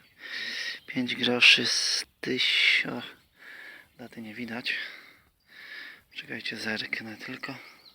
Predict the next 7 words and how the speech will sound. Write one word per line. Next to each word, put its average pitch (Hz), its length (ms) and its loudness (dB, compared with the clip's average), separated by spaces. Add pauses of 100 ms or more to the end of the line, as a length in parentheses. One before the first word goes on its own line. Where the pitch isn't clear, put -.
(800)
Dwudziesty - 920 -10 (1800)
albo 120 180 -12
trzeci, - 540 0 (1700)
albo 120 360 -10
piąty. 120 680 -4 (2750)
Dwudziesty - 340 -2
trzeci, - 420 0